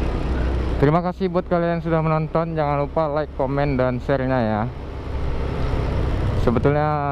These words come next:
tempat lain pun ada juga, cuman kan kalau Scorpio ini spare partnya jarang ada yang jual gitu kan. Tapi kalau sekarang nggak tahu ya, entah di Medan Dua familiar kali Scorpio kan.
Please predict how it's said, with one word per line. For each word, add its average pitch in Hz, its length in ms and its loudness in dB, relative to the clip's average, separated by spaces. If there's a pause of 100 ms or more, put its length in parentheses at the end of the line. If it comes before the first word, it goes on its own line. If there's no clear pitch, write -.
(1700)
tempat 135 400 0
lain 143 160 -2
pun 151 240 -2
ada 123 240 0
juga, 117 480 2
cuman 135 240 0
kan 135 180 0 (1080)
kalau 117 240 2 (320)
Scorpio 143 560 2
ini 156 80 0
spare 147 240 -2
partnya 143 400 -2
jarang 135 240 0
ada 139 160 0
yang 139 160 -2
jual 123 400 2
gitu 110 240 -2
kan. 104 160 2 (320)
Tapi 135 160 0
kalau 139 160 2
sekarang 143 240 -2
nggak 107 80 0
tahu 131 160 0
ya, 110 160 2
entah 110 160 -2
di 107 160 0
Medan 107 160 2
Dua 107 160 2
familiar 113 480 2
kali 110 160 0
Scorpio 110 640 2
kan. 123 80 0